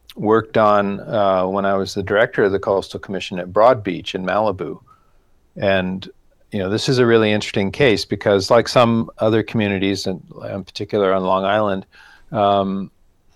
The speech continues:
the, there are about eighty to a hundred homeowners on, on Broad Beach who needed to put down a revetment to protect them and their backyards and these septic tanks that are out on the beachside,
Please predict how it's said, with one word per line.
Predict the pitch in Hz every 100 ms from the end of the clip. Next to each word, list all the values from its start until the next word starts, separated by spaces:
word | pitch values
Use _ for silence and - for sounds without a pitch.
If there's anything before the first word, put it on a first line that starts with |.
| _ _
the, | 123 120 113 101 -
there | 120 113
are |
about | 113 107 87
eighty | 117 117 120 117
to | 107 120
a |
hundred | 95 120 113 92
homeowners | 123 147 117 104 98 98
on, | 101 98 95 _
on | 117 98
Broad | 90 95 98 101 98 _
Beach | 101 95 101 - -
who | 117 104 101 98 _ _ _ _ _
needed | 113 123 120
to | 104
put | - 127
down | 123 110 101
a | 101
revetment | 95 90 107 127 101 90 -
to | 98
protect | - - _ 104 92 -
them | 101 92 92 _ - _
and | 120 98
their | 90 87
backyards | 95 92 113 101 98 92
and | 95 92
these | 87 90
septic | - 120 113 104 -
tanks | - 92 87 -
that | 95
are | 95
out | 92
on | 95
the | 87
beachside, | 90 104 - 85 78 85